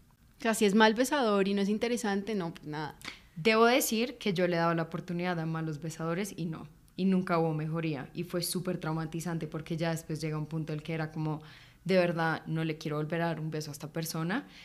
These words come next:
Speaker 2: Y no sabía cómo decirlo porque ya había pasado mucho tiempo. Entonces era muy tra-, que le iba a decir a los seis meses,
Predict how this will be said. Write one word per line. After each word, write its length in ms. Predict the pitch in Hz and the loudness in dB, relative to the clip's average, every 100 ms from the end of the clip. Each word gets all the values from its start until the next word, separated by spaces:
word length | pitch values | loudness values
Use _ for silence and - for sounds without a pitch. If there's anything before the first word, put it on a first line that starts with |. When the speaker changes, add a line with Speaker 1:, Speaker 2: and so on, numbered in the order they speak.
| - | 0
Speaker 2:
Y 120 | 214 | 6
no 140 | 226 190 | 6 6
sabía 380 | 190 180 185 185 | 6 6 6 4
cómo 200 | 180 185 | 0 2
decirlo 580 | 226 - 214 196 262 | 2 0 0 2 0
porque 260 | 247 226 202 | -2 -2 0
ya 120 | 190 | 2
había 240 | 175 170 165 | 4 4 0
pasado 300 | 185 208 190 | -2 0 2
mucho 320 | 175 165 156 | 2 -2 -6
tiempo. 560 | - 185 190 190 359 - - - - | 0 2 2 0 -6 -8 -18 -18 -4
Entonces 340 | 254 240 247 | -2 0 2
era 140 | 247 220 | 4 6
muy 180 | 233 247 | 6 4
tra-, 240 | 226 214 | 2 0
que 120 | 240 | 4
le 60 | 233 | 8
iba 80 | 226 | 8
a 40 | |
decir 220 | 233 262 226 | 8 6 4
a 40 | |
los 160 | 220 220 | 4 2
seis 220 | 233 220 | 2 2
meses, 340 | 220 185 180 | 2 0 -2